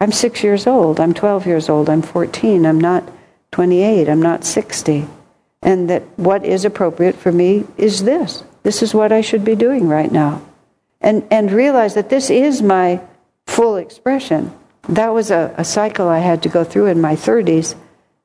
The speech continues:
I just kept thinking, it was, it was a,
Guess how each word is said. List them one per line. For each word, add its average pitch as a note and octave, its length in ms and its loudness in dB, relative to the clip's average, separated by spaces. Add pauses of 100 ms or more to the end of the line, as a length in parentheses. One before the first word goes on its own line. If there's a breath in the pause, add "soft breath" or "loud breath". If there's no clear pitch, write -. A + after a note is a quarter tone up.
(440)
I G#3+ 80 2
just C#4 540 -4
kept C#4 280 -2
thinking, F3 640 0 (140)
it G#3 60 -4
was, A3+ 160 0
it - 140 0
was A3 180 -2
a, G#3 100 -2